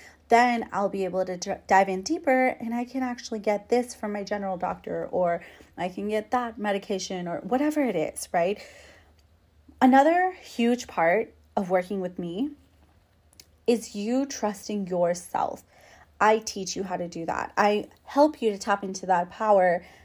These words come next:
and harness how to self-source,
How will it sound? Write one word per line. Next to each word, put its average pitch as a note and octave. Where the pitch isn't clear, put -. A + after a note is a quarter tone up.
and G3
harness G3+
how A#3
to C#4
self-source, -